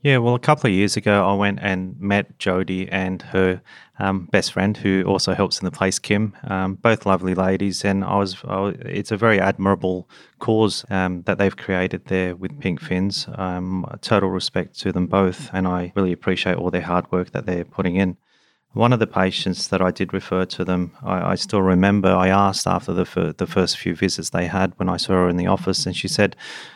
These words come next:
"Doctor, you can understand the physical aspects of my disease. My family can understand, um, the emotional aspect, can be supportive. But it, when you speak to other women that have going through the same thing, they actually understand exactly what I'm going through, and that makes it a lot easier."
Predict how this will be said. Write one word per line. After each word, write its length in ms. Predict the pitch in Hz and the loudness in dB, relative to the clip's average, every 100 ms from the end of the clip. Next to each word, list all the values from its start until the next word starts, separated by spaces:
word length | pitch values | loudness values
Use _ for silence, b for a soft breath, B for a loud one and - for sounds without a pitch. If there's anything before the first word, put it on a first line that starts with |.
| B - | B -2
"Doctor, 300 | 104 104 110 | -2 2 2
you 240 | 101 120 | 2 2
can 140 | 123 101 | 2 2
understand 580 | 98 92 - 92 92 92 | 4 2 2 2 2 0
the 80 | |
physical 500 | - 98 87 - 110 | -2 0 0 0 2
aspects 480 | 104 - - 120 - | 2 0 -2 -2 -2
of 100 | 98 | -2
my 160 | 95 92 | 0 0
disease. 680 | - 90 92 104 107 - - B B | -2 -4 -2 -2 -2 -6 -8 B B
My 120 | 98 90 | -2 0
family 360 | 101 98 98 | 2 4 4
can 200 | 92 90 | 2 0
understand, 680 | 92 92 82 - 90 92 - B B B B | 0 0 -2 -2 0 -2 -6 B B B B
um, 160 | 92 90 | 0 2
the 100 | 92 | 2
emotional 460 | 90 92 95 104 98 | 4 4 2 2 0
aspect, 340 | - 101 - | 0 -2 -2
can 120 | 92 | -4
be 180 | 90 90 | 0 0
supportive. 640 | - - 95 92 110 - - - | -2 -2 0 2 2 -2 -6 0
But 160 | 95 73 | 0 0
it, 140 | 76 | -10
when 220 | 92 101 113 | 0 4 4
you 80 | |
speak 280 | 113 - 101 | 2 0 -2
to 140 | - 123 | -2 -2
other 220 | 101 90 | 0 0
women 480 | 87 98 98 82 - _ | 2 4 4 0 -4 _
that 100 | - | -4
have 100 | 92 | -2
going 280 | - 92 92 | 2 2 2
through 140 | - 92 | -2 -2
the 100 | 90 | -2
same 340 | - 90 90 | -2 0 -2
thing, 420 | - 101 95 85 - | -2 0 0 -2 0
they 160 | 92 | 0
actually 280 | 92 - 95 | 0 -2 -2
understand 580 | 90 85 - 82 90 85 | -2 -2 -4 -2 -2 -4
exactly 440 | 80 - 85 - | -6 -4 -4 -6
what 140 | 87 87 | -6 -6
I'm 100 | 82 | -4
going 280 | 87 85 | -4 -4
through, 160 | - 90 | -4 -4
and 80 | 87 | -2
that 80 | 90 | -2
makes 200 | 90 - | -4 -4
it 60 | |
a 40 | 90 | -2
lot 180 | 87 | 0
easier." 360 | 90 87 90 85 | -2 -4 -8 -10